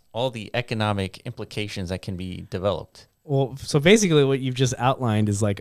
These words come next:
Speaker 2: almost all of life. <laughs>
Speaker 1: Yeah, essentially.
Speaker 2: Pretty much, right? It's like
Speaker 1: Yeah.
Speaker 2: you gotta have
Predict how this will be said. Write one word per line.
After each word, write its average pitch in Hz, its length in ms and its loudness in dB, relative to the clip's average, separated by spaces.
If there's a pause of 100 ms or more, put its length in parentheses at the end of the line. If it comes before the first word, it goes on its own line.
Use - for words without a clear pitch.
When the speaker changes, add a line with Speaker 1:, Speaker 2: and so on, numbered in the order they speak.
Speaker 2:
almost 139 420 4
all 120 260 0
of 101 100 -8
life. 98 480 -4 (300)
<laughs> - 140 -16
Speaker 1:
Yeah, 92 240 4 (300)
essentially. 107 460 0
Speaker 2:
Pretty 196 240 12
much, 143 320 8
right? 131 180 6
It's 127 80 -4
like 110 100 4
Speaker 1:
Yeah. - 60 0
Speaker 2:
you 139 60 0
gotta 160 220 8
have 147 240 4